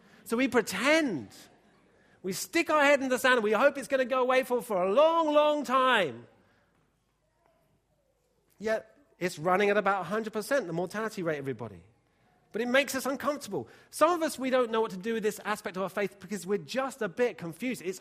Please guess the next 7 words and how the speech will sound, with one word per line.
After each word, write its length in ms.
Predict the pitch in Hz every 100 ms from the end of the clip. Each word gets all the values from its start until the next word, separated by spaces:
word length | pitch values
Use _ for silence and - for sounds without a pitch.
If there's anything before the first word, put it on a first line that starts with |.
| -
unclear 640 | 254 269 240 - 247 247
for 140 | 247 208
us. 520 | 170 139 - - - _ _ _ _ -
We 100 | 233
don't 300 | 277 214 247
really 340 | 294 311 311
know 540 | 285 294 240 151 123